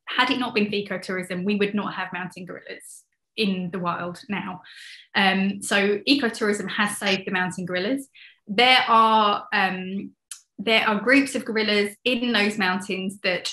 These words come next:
no one goes near. Um, so there are areas where they don't take tourists into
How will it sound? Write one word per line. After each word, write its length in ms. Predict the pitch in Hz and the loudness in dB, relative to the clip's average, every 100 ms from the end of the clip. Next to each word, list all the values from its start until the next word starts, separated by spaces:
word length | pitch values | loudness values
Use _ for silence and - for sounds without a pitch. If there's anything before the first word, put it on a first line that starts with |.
| - | -4
no 220 | 214 214 | 0 2
one 160 | 190 180 | 0 -2
goes 280 | 170 165 | -4 -4
near. 180 | - - 175 _ _ _ _ - | -8 -10 -12 _ _ _ _ 2
Um, 500 | 185 175 180 180 - | 4 4 0 -6 -10
so 400 | - 190 185 190 | -2 2 2 2
there 120 | 214 | 0
are 100 | 214 | 0
areas 560 | - 214 208 196 196 196 202 - | 4 4 4 2 0 -6 -12 -6
where 180 | 202 | -2
they 80 | 190 | 0
don't 220 | 233 240 | 0 -2
take 240 | - 190 196 | -4 -8 -8
tourists 400 | - 180 175 - | -6 -4 -6 -6
into 640 | 214 214 214 220 202 202 | -2 0 0 -2 -2 -2